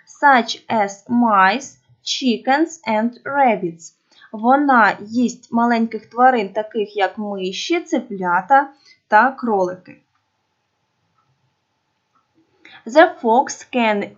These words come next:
eat birds and insects. Лисиця може їсти пташок та комах. Sometimes it eats green vegetables and fruit.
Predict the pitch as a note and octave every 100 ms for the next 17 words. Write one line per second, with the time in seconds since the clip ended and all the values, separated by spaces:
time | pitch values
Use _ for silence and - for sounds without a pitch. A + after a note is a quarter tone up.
0 | - B3+ A3 F3+ - - G3 G#3 F#3+ G3
1 | - - - A#3+ A3+ C4 - C#4+ C4 G3+
2 | - F3+ - _ _ _ _ _ _ _
3 | _ _ _ _ _ _ _ _ _ _
4 | _ _ _ - D#4+ E4+ - B3 A#3 -
5 | D#4 C4+ B3 A3+ A3+ G#3 A3 - G#3 -
6 | G#3 G3 - C#4+ - - A#3+ C#4 D4 C#4
7 | A#3 F#3 D#3+ - - - - - - -
8 | D#4+ F4 F4 C4 G#3 A3+ D#4 - - -
9 | B3 F#3 - _ G#3+ G3 A#3+ - A#3+ B3
10 | C4 C4 G#3 G3+ G3 F3+ A3+ A#3 B3+ C4
11 | C#4+ D4 - - G#3 G#3 A3+ - C4+ A#3+
12 | F3